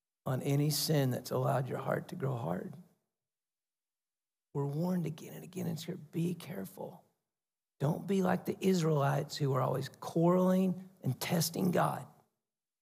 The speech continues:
Instead, with praise and gratitude, come to him. The lady sent me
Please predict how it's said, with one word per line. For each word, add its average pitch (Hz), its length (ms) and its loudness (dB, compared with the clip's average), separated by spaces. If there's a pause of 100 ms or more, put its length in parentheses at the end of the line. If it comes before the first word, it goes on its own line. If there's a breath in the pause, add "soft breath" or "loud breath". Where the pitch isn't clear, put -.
(4000)
Instead, - 440 -10
with 120 240 -14
praise - 400 -8
and - 100 -18
gratitude, - 720 -10 (1000)
come 147 160 -16
to 147 60 -20
him. - 160 -20 (3500)
The 127 80 -10
lady 131 340 -2
sent 135 260 -6
me 131 280 -4